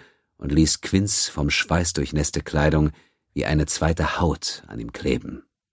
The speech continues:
Er erhob sich leicht aus seiner hockenden Position und griff in seine linke Hosentasche. Tief darin vergraben, unter dem elektronischen Dietrich und den Resten eines synthetischen Snacks aus was auch immer mit Fleischgeschmack,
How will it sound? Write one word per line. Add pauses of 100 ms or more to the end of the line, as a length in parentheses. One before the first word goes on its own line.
(800)
Er
erhob
sich
leicht (380)
aus
seiner
hockenden
Position (440)
und
griff
in
seine
linke
Hosentasche. (680)
Tief
darin
vergraben, (540)
unter
dem
elektronischen
Dietrich
und
den
Resten
eines
synthetischen
Snacks
aus
was
auch
immer
mit
Fleischgeschmack,